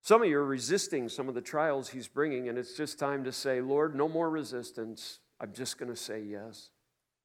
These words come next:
I want to redeem every ounce of what you're doing in this trial. Empty me to fill me."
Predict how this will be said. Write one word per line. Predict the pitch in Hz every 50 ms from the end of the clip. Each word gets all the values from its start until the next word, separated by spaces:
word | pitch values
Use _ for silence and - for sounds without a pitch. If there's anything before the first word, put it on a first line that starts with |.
| _ _ _ _ _ _ _ _ _ _ _ _ _ _ _ _ _ _ _ _ -
I | -
want | 135 143 156 151 151 151 -
to | 156
redeem | 131 131 131 113 101 139 139 139 147 143 147 147 139 -
every | - 139 143 139 139 156 151 151 - - -
ounce | 131 139 139 143 147 147 - - - - -
of | 127 120 107 110
what | 123 143 139 - -
you're | 139 139 135 127
doing | 113 117 127 120 117 113 110 110
in | - - 113 110 104
this | 110 107 - -
trial. | - - - 98 120 139 - - _ _ _ _ _ _ _ _ _ _ _ _ - - _ _ _ _ _ _ _ _ _ _ _ _ _ _ _ _ _ _ _ _
Empty | 131 127 131 135 - 143 131
me | 131 135 131
to | 131
fill | 131 - - - 117 120
me." | 123 117 117 113 107 113